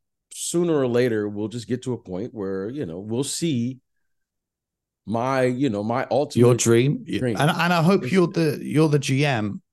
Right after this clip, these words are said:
Speaker 2: for that team that makes it happen.
Speaker 1: I, I, you know what I, you know what I wanna do, Mo? I, I'm gonna speak this into existence, you know, watching the game.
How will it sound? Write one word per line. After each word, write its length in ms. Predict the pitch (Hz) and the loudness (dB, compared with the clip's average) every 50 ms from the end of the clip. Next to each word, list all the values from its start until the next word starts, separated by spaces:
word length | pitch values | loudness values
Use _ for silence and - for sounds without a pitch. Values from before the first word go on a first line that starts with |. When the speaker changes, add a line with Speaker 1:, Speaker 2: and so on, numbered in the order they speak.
| _ _ _ _ _ | _ _ _ _ _
Speaker 2:
for 280 | - - - 131 123 113 | -8 -2 0 0 0 0
that 200 | 117 110 87 143 | 0 -4 -6 -8
team 280 | - - 120 110 104 107 | -6 -4 -4 -2 -2 -4
that 100 | 104 95 | -4 -4
makes 240 | 104 104 95 - | -4 -4 -4 -4
it 60 | - 101 | -6 -4
happen. 440 | 107 98 95 - - 73 - 113 - _ | -4 -4 -4 -6 -6 -8 -8 -8 -10 _
Speaker 1:
I, 200 | - 175 175 160 - | -8 -6 -6 -4 -2
I, 160 | 170 180 180 | 0 -2 0
you 180 | - 196 196 185 | 0 0 2 4
know 120 | 180 185 | 4 4
what 160 | 190 175 170 | 4 4 4
I, 160 | 165 165 156 | 2 2 0
you 120 | - 160 170 | 0 0 0
know 120 | 196 208 | 2 2
what 100 | 208 196 | 2 2
I 120 | 185 185 180 | 2 2 2
wanna 220 | 170 165 160 151 | 2 2 0 0
do, 180 | 127 139 139 131 | -2 -2 -4 -2
Mo? 300 | 131 131 123 120 120 - - | -4 -4 -6 -6 -8 -12 -8
I, 100 | - 135 139 143 | -6 -6 -6 -4
I'm 140 | 139 175 180 | -4 -2 -2
gonna 120 | 165 139 | 0 -2
speak 320 | 135 - - - 123 98 - | -2 -4 -6 -6 -6 -6 -4
this 220 | 107 101 - - | -6 -8 -6 -8
into 280 | 95 85 - - 87 80 | -10 -10 -10 -10 -10 -10
existence, 680 | 71 - - 76 71 - - - 50 - - - - _ _ _ - | -10 -12 -16 -18 -18 -18 -20 -20 -20 -20 -20 -20 -20 _ _ _ -12
you 120 | 110 113 | -10 -8
know, 120 | 95 87 87 | -8 -8 -6
watching 340 | 82 95 104 104 - - 95 | -4 -2 -2 -2 -2 -6 -8
the 80 | 90 78 | -8 -8
game. 320 | 87 82 73 62 104 | -10 -10 -12 -14 -16